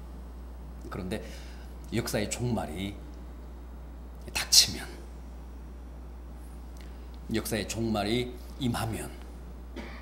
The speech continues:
그때는 다릅니다. 팔레스틴의 목자들처럼 심판주가 사람들을 둘로 가릅니다. 마치 목자가 양과 염소를 가르듯이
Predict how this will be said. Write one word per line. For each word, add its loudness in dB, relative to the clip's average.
그때는 10
다릅니다. 6
팔레스틴의 4
목자들처럼 4
심판주가 8
사람들을 4
둘로 6
가릅니다. 2
마치 4
목자가 2
양과 8
염소를 6
가르듯이 4